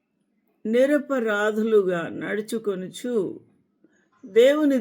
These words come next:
దృష్టికి నీతిమంతులై ఉండి, వారి బ్రతుకును దేవుడు ఎంత గొప్పగా లేఖనాల్లో మన కొరకు లిఖించి ఉన్నారో. వీరిద్దరూ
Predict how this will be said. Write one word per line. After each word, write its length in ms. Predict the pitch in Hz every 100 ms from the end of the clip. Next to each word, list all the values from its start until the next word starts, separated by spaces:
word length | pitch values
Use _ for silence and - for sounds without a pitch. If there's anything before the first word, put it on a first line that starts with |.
| 208
దృష్టికి 580 | 208 208 226 - 196 175 - - _ _ _
నీతిమంతులై 1160 | - 214 269 285 277 220 185 185 170 180 175 196 269 - _ - 185
ఉండి, 380 | 180 180 185 190 156 - _ _ _ _ _ _ _ _ _ _ _ _ _ _ _ _ _ 214
వారి 300 | 202 196 202 190
బ్రతుకును 580 | 240 247 320 339 262 214 202 214
దేవుడు 360 | 208 202 175 156 - _ _ _ _ _ _ _ _ _ - 214
ఎంత 180 | 226 220 190
గొప్పగా 480 | 196 196 214 202 185 156 - _ _ _ - 95
లేఖనాల్లో 800 | 98 - - - 90 87 165 151 - _ _ _ _ _ _ _ _ _ _ -
మన 160 | 202 220 254
కొరకు 360 | 254 208 202 196 180
లిఖించి 540 | 175 - 208 214 - 185 175
ఉన్నారో. 440 | 170 160 156 147 - _ _ _ _ _ _ _ 202
వీరిద్దరూ 800 | 220 262 226 220 302 302 294